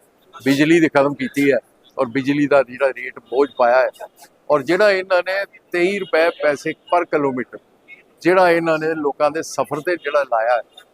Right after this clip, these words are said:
ਉਹ ਇੱਕ ਗਰੀਬਾਂ ਦੀ ਜੇਬ ਤੇ ਬਹੁਤ ਵੱਡਾ ਭਾਰ ਹੈ। ਔਰ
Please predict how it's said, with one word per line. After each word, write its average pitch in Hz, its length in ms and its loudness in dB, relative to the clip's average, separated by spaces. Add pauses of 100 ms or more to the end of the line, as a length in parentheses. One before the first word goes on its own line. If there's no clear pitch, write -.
(200)
ਉਹ 240 180 6
ਇੱਕ 233 160 4
ਗਰੀਬਾਂ 165 440 2
ਦੀ 185 120 -6
ਜੇਬ 147 260 -6
ਤੇ 165 60 -8
ਬਹੁਤ 151 320 -2
ਵੱਡਾ 123 260 0 (200)
ਭਾਰ 110 280 0
ਹੈ। 127 100 0 (540)
ਔਰ 220 200 4